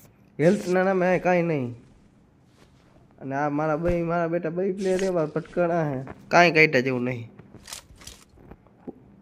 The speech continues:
હુડી વચ્ચે હોપારી હે. મારા મમરા ભરાઈ ગયા.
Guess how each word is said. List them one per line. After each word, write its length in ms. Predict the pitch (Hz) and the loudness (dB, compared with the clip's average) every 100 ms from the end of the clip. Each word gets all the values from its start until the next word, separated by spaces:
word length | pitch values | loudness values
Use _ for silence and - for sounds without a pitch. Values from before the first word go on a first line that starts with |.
| - - - - - - 165 - | -20 -16 -8 -8 -6 -8 -8 2
હુડી 200 | 202 165 | 6 6
વચ્ચે 260 | 156 156 143 | 4 2 0
હોપારી 460 | 170 170 147 135 | 0 2 2 2
હે. 60 | 127 | 0
મારા 300 | 135 156 139 | 2 2 2
મમરા 280 | 147 143 127 | 0 -2 -2
ભરાઈ 300 | 135 143 131 | 0 -2 -2
ગયા. 320 | 127 117 | -8 -10